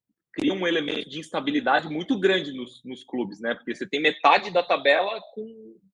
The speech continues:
pelo menos metade da tabela com risco de cair em algum momento do ano, em algum momento do Campeonato Brasileiro. E a gente sabe como o futebol brasileiro, né? É,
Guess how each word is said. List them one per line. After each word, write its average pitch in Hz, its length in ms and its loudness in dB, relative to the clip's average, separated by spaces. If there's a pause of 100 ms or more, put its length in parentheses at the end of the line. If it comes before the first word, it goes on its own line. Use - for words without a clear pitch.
(100)
pelo 147 160 4
menos 170 240 -4
metade 170 320 -2
da 175 80 0
tabela 175 260 2
com 240 160 -4
risco 214 260 -4
de 202 120 -8
cair 196 320 0
em - 20 0
algum 208 160 -4
momento 208 320 -2
do 220 140 -6
ano, 160 320 -4 (520)
em 123 60 -2
algum 127 160 0
momento 160 300 -4
do - 80 -18
Campeonato 160 400 -2
Brasileiro. 165 520 -2 (480)
E 131 80 4
a 127 40 10
gente 135 180 -8
sabe 143 260 2
como 165 200 -8
o 156 80 -12
futebol 156 280 -2
brasileiro, 160 360 -4
né? 151 340 -2 (100)
É, 123 120 -2